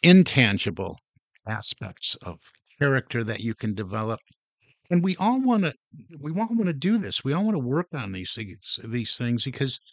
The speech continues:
these are things that can have an impact, an influence on everything that we're working to accomplish in our lives. This is just part of the work that we do to change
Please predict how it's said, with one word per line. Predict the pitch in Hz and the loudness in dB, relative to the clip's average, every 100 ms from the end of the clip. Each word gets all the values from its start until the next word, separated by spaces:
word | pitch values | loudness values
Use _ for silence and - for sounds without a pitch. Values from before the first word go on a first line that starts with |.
| _ _ _ _ | _ _ _ _
these | 139 160 240 226 | -4 2 2 2
are | 220 196 | 0 0
things | - 131 127 143 - 139 | 0 2 4 2 0 -2
that | 131 - _ - | -4 -6 _ -4
can | 127 127 123 | -2 0 -2
have | 123 117 117 - - | -2 -4 -4 -10 -12
an | 101 98 127 | -10 -10 -8
impact, | 139 151 160 - 151 147 135 - - _ _ _ _ _ 113 | 0 2 2 0 -2 -2 -6 -14 -20 _ _ _ _ _ -20
an | 107 107 104 143 | -12 -12 -8 2
influence | 156 156 - 143 139 131 127 - - - - _ _ _ | 4 4 0 -2 0 2 0 -4 -10 -10 -12 _ _ _
on | 104 104 | -8 -6
everything | 120 151 135 127 123 117 | -6 -6 -6 -2 0 0
that | 117 98 | -2 -6
we're | 98 104 | -6 -4
working | 107 107 117 101 | -4 -4 -4 -4
to | 104 | -6
accomplish | 95 - 98 92 101 92 - - | -8 -6 -6 -6 -8 -6 -10 -8
in | 92 | -8
our | 98 107 | -6 -6
lives. | 120 160 117 90 78 - - _ _ _ _ _ - | -8 -10 -10 -14 -12 -12 -12 _ _ _ _ _ -8
This | 131 - | -6 -6
is | 139 | -6
just | 147 131 - | -4 -6 -8
part | - - 131 143 _ _ - | -12 -2 0 0 _ _ -10
of | 113 110 104 | -8 -6 -8
the | 98 | -6
work | 110 117 120 _ 113 | -4 -4 -4 _ -6
that | 110 - | -6 -4
we | 110 | -6
do | 92 104 104 104 | -4 -2 -2 -6
to | - 104 | -8 -8
change | - - 107 101 104 104 104 - - | -6 -6 -4 -4 -2 -2 -4 -6 -14